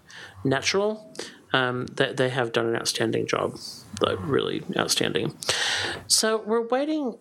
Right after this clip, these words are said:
Uh, I feel like maybe we saw a Scotty, um, in one of the conventions.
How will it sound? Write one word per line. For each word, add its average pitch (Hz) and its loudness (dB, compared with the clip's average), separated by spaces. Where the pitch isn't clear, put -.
Uh, - 6
I 233 4
feel 339 0
like 370 -2
maybe 220 0
we 185 0
saw 170 2
a 143 -2
Scotty, 190 0
um, 143 2
in 151 4
one 147 2
of 139 -2
the 139 2
conventions. 143 0